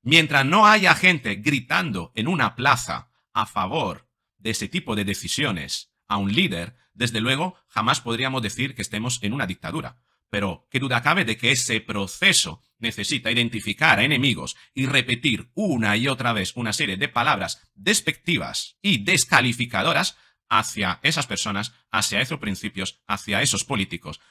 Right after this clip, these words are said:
con el fin de que esas personas un día estén en una plaza gritando a favor de lo que tú elijas en contra de esos políticos. Todo es un proceso, un proceso que requiere tiempo. Roma no se hizo en un día.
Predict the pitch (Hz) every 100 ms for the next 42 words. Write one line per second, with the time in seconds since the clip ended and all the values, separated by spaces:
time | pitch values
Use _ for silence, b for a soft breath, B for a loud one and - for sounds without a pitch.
0 | _ 117 113 101 107 90 95 - - 139
1 | 139 123 98 - 85 - - 151 92 69
2 | - _ _ _ 107 - 92 85 _ _
3 | _ - 98 90 90 85 - 80 _ _
4 | 101 98 110 98 87 139 - 92 95 -
5 | - 95 92 - 85 - 175 - - 120
6 | 107 - 64 - _ _ _ _ 110 107
7 | 107 92 82 - _ 85 92 90 95 -
8 | 78 71 - - _ 208 214 - 156 139
9 | 180 202 165 120 175 185 143 147 160 143
10 | 190 - 165 b b _ 120 185 175 151
11 | 208 _ 127 156 - 147 170 - 90 -
12 | 117 110 107 151 - -